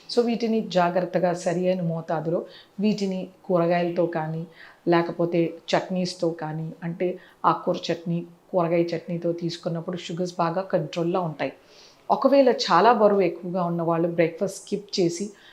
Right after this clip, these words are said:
పదకొండింటికి or పన్నెండింటికి డైరెక్ట్గా భోజనం చేయొచ్చు. అలాగే ఆరింటికో ఏడింటికో డైరెక్ట్గా డిన్నర్ చేసేయచ్చు. ఇలా రెండు రో-, పూటల భోజనం తీసుకోవడం వలన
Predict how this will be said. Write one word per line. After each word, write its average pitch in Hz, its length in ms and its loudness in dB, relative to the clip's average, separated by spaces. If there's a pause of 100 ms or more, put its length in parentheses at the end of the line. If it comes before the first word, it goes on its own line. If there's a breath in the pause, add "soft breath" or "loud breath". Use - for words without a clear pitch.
(180 loud breath)
పదకొండింటికి 202 760 2
or 170 80 4
పన్నెండింటికి 175 720 -4
డైరెక్ట్గా 170 640 -2
భోజనం 160 520 -4 (100)
చేయొచ్చు. 156 380 -8 (480 soft breath)
అలాగే 208 400 2
ఆరింటికో 185 800 0
ఏడింటికో 170 680 -2 (340 loud breath)
డైరెక్ట్గా 175 640 0
డిన్నర్ 165 400 -4
చేసేయచ్చు. 151 560 -8 (400 loud breath)
ఇలా 180 400 4
రెండు 226 500 6
రో-, 175 280 2
పూటల 180 600 0
భోజనం 170 440 0
తీసుకోవడం 165 600 -4
వలన 160 340 -6